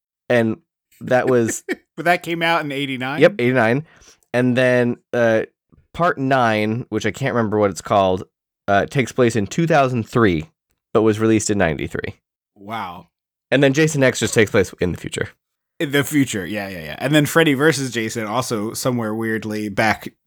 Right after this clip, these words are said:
Speaker 2: but, you know, sliding back in
Speaker 1: So,
Speaker 2: the timeline.
Speaker 1: technically, F-, Freddy versus Jason might be shortly after Part Nine, which took place in two thousand three.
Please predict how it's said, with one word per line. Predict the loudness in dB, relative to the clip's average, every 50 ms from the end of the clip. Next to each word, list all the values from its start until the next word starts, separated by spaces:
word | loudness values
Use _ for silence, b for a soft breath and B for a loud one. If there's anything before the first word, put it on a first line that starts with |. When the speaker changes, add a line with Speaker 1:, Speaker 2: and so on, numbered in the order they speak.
| _ -8
Speaker 2:
but, | -6 -4
you | -2 -2
know, | -2 -2 -2
sliding | -2 -2 0 2 2 2 2 0 0
back | 0 -2 -4 -4 -4
in | -4 -2
Speaker 1:
So, | 0 0 0
Speaker 2:
the | -2
timeline. | -8 -18 -20 -20 -20 -14 -6
Speaker 1:
technically, | -2 -2 -2 0 0 0 0 2 2 2 2 0 -2 -8 _ _ _ _ _ _ _ -20
F-, | -20 -20 -18 -14 -14 -10
Freddy | -2 0 0 2 2
versus | 2 2 2 2 0 0
Jason | 2 2 2 2 2 2 2 2 2
might | 2 2 2 0 0
be | 0 0 0
shortly | 0 0 2 0 0 2 0 0 2 2
after | 2 2 0 2 0 2 2 2 0 -2 _ _ _ _ _ _ _ -8
Part | -2 -2 0 0
Nine, | 2 2 2 2 2 0 -2 -6 -8 -6
which | -6 -4 0
took | 0 -2 0
place | 2 0 2 2
in | 0 -2 0
two | 0 2 2
thousand | 2 0 0 0
three. | 0 2 2 2 2